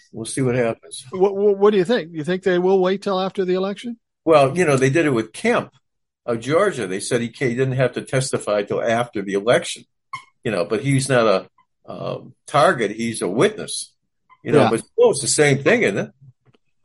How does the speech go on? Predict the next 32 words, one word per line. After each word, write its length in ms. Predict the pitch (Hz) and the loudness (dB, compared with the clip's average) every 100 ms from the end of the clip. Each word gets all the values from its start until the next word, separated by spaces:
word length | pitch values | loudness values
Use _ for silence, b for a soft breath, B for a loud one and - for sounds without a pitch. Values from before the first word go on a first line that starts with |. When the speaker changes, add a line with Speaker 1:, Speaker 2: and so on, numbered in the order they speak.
| _ - | _ -4
Speaker 1:
He, 100 | 135 | -2
he 240 | 135 156 | -2 -4
should 200 | 156 180 | -2 0
be 120 | 143 | 4
able 260 | 123 113 101 | 4 4 -2
to 60 | 101 | -2
take, 240 | 95 107 | -6 -4
they 120 | 123 | -4
should 200 | 131 131 | -2 -2
bring 180 | 104 139 | 0 2
him 120 | 135 | 4
in, 200 | 151 214 | 2 0
but 220 | 135 98 - | 0 -2 -2
the, 280 | 92 - - | -10 -8 -6
the 80 | 110 | -6
judge 520 | 104 107 117 - - _ _ _ _ _ | 0 0 0 -6 -16 _ _ _ _ _
let 120 | 110 120 | -2 2
him 120 | 131 | 2
off 180 | 135 135 | 2 0
the 100 | 139 | 0
hook. 320 | 190 196 - _ _ _ _ _ _ | 0 0 -4 _ _ _ _ _ _
So. 360 | - - 87 - _ _ _ | -10 -6 -6 -10 _ _ _
Speaker 2:
Well, 300 | 208 208 208 - | 2 4 2 -6
you 120 | 349 202 | 2 4
know, 100 | 190 | 6
that's 240 | 214 208 | 6 6
the 80 | 202 | 4
ironic 460 | 170 165 165 147 | 4 4 0 -2
thing. 260 | - 180 160 | -2 -2 0
They 180 | 143 143 | 0 0
always 560 | 165 170 175 165 151 - | 2 2 2 0 -4 -6
say, 480 | 180 165 151 147 | -4 -2 -2 -2